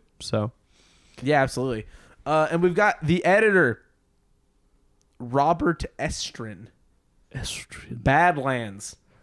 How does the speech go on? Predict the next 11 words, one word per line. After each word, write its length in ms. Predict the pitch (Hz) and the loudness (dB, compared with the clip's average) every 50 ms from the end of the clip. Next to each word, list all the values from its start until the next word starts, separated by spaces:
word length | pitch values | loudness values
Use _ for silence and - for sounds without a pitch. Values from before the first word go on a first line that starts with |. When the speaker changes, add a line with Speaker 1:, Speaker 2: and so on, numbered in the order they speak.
| _ _ _ - | _ _ _ 0
Speaker 1:
Yeah, 180 | 165 185 180 | 4 4 4
again, 400 | 156 147 147 180 170 151 147 156 | 4 4 2 2 2 2 2 2
there's 160 | 156 170 156 | 2 2 2
so 240 | - - - 185 180 | 2 2 2 4 4
much 260 | 175 165 151 143 - | 4 4 2 2 2
Badlands 560 | - 147 135 139 147 135 135 127 120 113 107 107 | 2 4 4 4 4 4 4 4 4 4 2 2
in 100 | 110 110 | 2 2
this 120 | 107 143 | 2 2
Speaker 2:
The 120 | - - | 2 2
Speaker 1:
movie. 180 | 110 110 107 110 | 4 4 2 2
Speaker 2:
Candidate. 580 | 160 160 185 196 175 156 135 131 113 95 - _ | 2 2 2 2 0 0 0 -2 -4 -4 -6 _